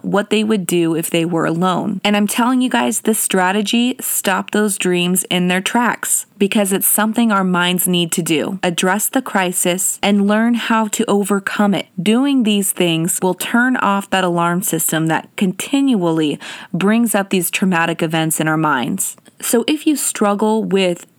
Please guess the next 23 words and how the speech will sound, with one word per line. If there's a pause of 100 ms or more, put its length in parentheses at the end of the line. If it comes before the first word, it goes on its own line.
(120)
these
reoccurring
memories,
or, (400)
um,
I
don't
even
want
to
say
memories,
because
you
can't
just
wipe
your
mind
from
memories, (360)
but,
um,